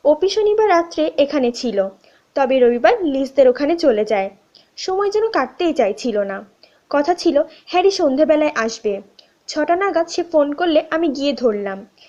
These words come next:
হ্যারির গলা। "আমি হ্যারি গোল্ডবার্গ, দয়া করে আনাকে একটু ডেকে দেবেন?" "হ্যাঁ হ্যারি,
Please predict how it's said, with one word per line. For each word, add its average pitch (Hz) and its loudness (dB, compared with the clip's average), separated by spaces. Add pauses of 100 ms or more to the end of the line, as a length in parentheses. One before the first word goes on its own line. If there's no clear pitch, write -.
(120)
হ্যারির 349 0
গলা। 202 -2 (560)
"আমি 330 -2
হ্যারি 311 0
গোল্ডবার্গ, 208 0 (260)
দয়া 262 0
করে 330 -2
আনাকে 247 -4
একটু 311 -4
ডেকে 269 0
দেবেন?" 339 0 (540)
"হ্যাঁ 403 -4
হ্যারি, 277 -4